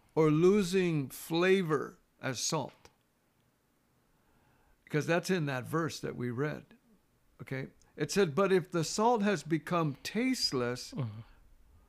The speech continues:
Speaker 1: with what shall it be salted? It is no longer good for anything but to be cast out and trampled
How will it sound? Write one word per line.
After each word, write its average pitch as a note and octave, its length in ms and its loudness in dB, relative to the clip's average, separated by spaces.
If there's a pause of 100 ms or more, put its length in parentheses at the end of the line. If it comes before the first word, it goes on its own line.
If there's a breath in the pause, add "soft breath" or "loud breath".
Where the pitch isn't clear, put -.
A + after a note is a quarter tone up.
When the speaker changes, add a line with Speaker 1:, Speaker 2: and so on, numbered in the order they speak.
(160)
Speaker 1:
with F3+ 300 2
what C4 260 4
shall F3+ 300 2
it D#3 180 2
be C#3+ 140 2
salted? C#3 760 -6 (1300 soft breath)
It F3 160 4
is D#3 180 4
no F#3 200 2
longer F#3 420 2
good D3 400 -2
for - 320 -2
anything D3+ 760 0 (120)
but C#3+ 320 0
to D3+ 160 2
be C#3+ 200 0
cast G#3 640 0 (100)
out D#3 420 4
and C#3+ 220 -2
trampled F3+ 880 0